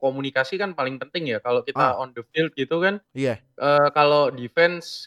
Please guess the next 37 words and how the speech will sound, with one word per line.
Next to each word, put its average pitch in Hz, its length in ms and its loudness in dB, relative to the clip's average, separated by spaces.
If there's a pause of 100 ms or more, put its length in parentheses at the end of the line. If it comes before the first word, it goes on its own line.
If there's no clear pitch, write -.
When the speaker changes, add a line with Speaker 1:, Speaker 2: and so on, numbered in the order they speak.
Speaker 1:
ya, 110 560 -2
lu 156 160 2
sama 143 240 4
gua 151 160 8
pernah 131 240 0
main 123 240 -2
Ameri-, 123 320 -10
eh, 131 320 4
flag 139 160 -4
football 156 400 8
kan. 135 160 6
Speaker 2:
Iya, 160 180 6
iya, 143 220 0
iya, 117 240 -8
Speaker 1:
Lu 101 100 -6
Speaker 2:
iya. 180 60 -8
Speaker 1:
pasti 170 180 -4
tahu 165 220 4
lah, 127 80 4
defense 175 400 -2
kita 160 320 -4
meskipun 147 400 -4
individu 131 680 -4
sendiri-sendiri, 127 640 -6
ada 127 320 2
namanya 123 400 -6
zona, 120 640 -2
ada 117 240 4
yang 117 100 -10
man 117 160 -8
to 123 140 -8
man 143 400 0
gitu 127 160 -4
Speaker 2:
Iya. 120 100 2
Speaker 1:
kan. 123 140 0 (320)
Speaker 2:
Hmm. 117 160 -14
Speaker 1:
Kalau 143 180 4